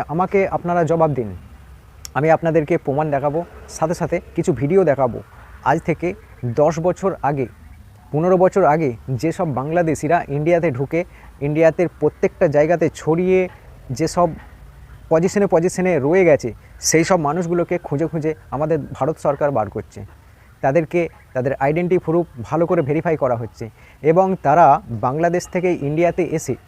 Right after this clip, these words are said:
ইন্ডিয়াতে ভোটার আইডি, প্যান কার্ড, মানে এইখানে স্থায়ীভাবে বাসিন্দার হয়ে রে-,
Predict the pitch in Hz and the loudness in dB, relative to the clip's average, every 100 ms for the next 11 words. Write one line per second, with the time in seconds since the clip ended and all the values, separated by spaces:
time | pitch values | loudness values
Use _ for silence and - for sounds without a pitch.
0 | - - - - 143 160 175 170 180 165 | -20 -20 -20 -6 -2 2 4 4 0 0
1 | - - 135 135 175 160 151 151 160 147 | -4 -12 -4 0 2 4 4 2 -2 -2
2 | 120 127 147 165 156 143 - - - - | -4 -4 -2 4 4 2 -10 -20 -20 -20
3 | - 123 123 131 - - - 147 190 170 | -14 -8 -6 -6 -10 -16 -4 -2 0 -2
4 | - - 147 190 175 175 180 - - - | -4 -4 0 2 2 0 -2 -6 -20 -16
5 | 113 131 139 196 190 180 160 180 156 156 | -2 -2 2 2 4 2 2 2 2 0